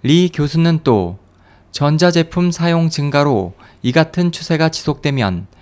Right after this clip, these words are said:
앞으로 항공, 우주, 정밀 제조, 방위 산업 등 업종에서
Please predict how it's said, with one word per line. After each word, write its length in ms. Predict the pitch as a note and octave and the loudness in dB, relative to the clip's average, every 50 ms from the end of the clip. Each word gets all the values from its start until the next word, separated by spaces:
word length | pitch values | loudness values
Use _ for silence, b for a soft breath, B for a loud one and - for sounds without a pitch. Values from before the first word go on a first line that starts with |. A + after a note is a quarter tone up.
| b b | b b
앞으로 500 | b - A2+ - - D3+ D3+ D3 D3+ D3 - B B B B B | b -6 -6 -4 -2 0 2 2 0 -2 -4 B B B B B
항공, 580 | B E3+ E3+ E3 E3 E3 D#3+ F3+ F3 F3 D#3+ - | B 0 0 0 0 0 2 2 2 0 0 0
우주, 480 | C3+ D3+ D3 - C3 A#2 G2 F2 E2 - b b b b b | -2 -2 0 0 0 0 0 0 -4 -10 b b b b b
정밀 500 | - C#3 C3+ D3+ D#3 D#3+ E3 E3 D#3+ D3+ | -4 -2 0 0 2 2 2 2 2 2
제조, 500 | - C3+ C3 B2 B2+ C#3 C#3 C#3+ C#3+ C#3 B B B B B B | 2 2 2 2 2 0 -2 -2 -2 -6 B B B B B B
방위 420 | - - B2 B2+ C#3 D3 D#3+ E3+ E3+ | -6 -2 -2 0 0 2 2 2 0
산업 360 | D#3+ - E3+ E3 E3 D#3+ - | 0 0 0 0 0 0 0
등 280 | - E3+ D#3 A#2+ F#2+ E2+ | 0 0 0 0 -2 -2
업종에서 800 | - A2 - - - D#3 D3 D3 C#3 B2 - A2+ F#2 E2+ E2+ F2+ | -4 -4 -4 -4 -4 -2 -2 -2 -2 0 0 0 0 -2 -4 -8